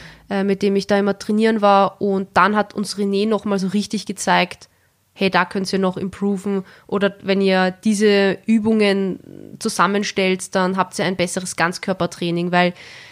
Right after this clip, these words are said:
wir haben zuerst auch überlegt, wegen so Split-Trainings, aber manchmal waren wir dann zu unregelmäßig und dann ist das auch wieder blöd, wenn du dann, keine Ahnung, wieder gefühlt acht Tage lang deine Schultern nicht trainiert hast, weil du es eben im Split machst.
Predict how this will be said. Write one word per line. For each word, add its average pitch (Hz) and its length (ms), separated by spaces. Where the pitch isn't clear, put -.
wir 208 80
haben 214 60
zuerst 220 200
auch 208 100
überlegt, 214 340
wegen 208 120
so 202 100
Split-Trainings, 247 1160
aber 196 160
manchmal 202 320
waren 196 140
wir 190 60
dann 190 140
zu - 180
unregelmäßig 233 1080
und 202 100
dann 202 80
ist 190 120
das - 120
auch - 220
wieder 208 160
blöd, 196 400
wenn 190 160
du 196 80
dann, 196 180
keine 208 220
Ahnung, 196 400
wieder 196 400
gefühlt 214 500
acht 190 180
Tage 196 260
lang 202 200
deine 196 180
Schultern 226 340
nicht 196 140
trainiert 196 320
hast, 196 160
weil 180 80
du 180 40
es 175 100
eben 190 140
im 185 80
Split - 320
machst. 180 280